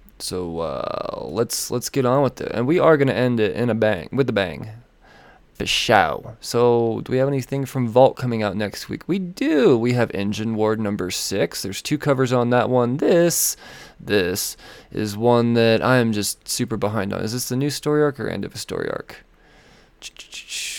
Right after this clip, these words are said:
Uh, no, this seems like this is a, uh, gonna be an ongoing. So I'm probably gonna drop it here after this sixth issue.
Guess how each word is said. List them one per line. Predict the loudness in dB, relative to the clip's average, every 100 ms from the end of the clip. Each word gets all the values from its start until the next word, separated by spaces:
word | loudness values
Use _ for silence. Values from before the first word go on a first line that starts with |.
| -10 -12 -14 -18 -14 -10 -8 -10 -10 -8
Uh, | -4 -2 0 0 0 0 -2 -4
no, | 0 2 2
this | 0
seems | -2 -2 0
like | 0 0
this | -2 -4
is | -2 2
a, | 2 4
uh, | 4 4 2
gonna | -2 -2 0
be | 0
an | 0
ongoing. | -2 -2 -4 -6 -6
So | -4
I'm | -2
probably | 4 4 4 4 2
gonna | 2 0
drop | 2 2 2
it | -2 -4
here | -2 0
after | 0 -2 -6
this | -6 -6
sixth | -8 -8 -8
issue. | -8 -6 -6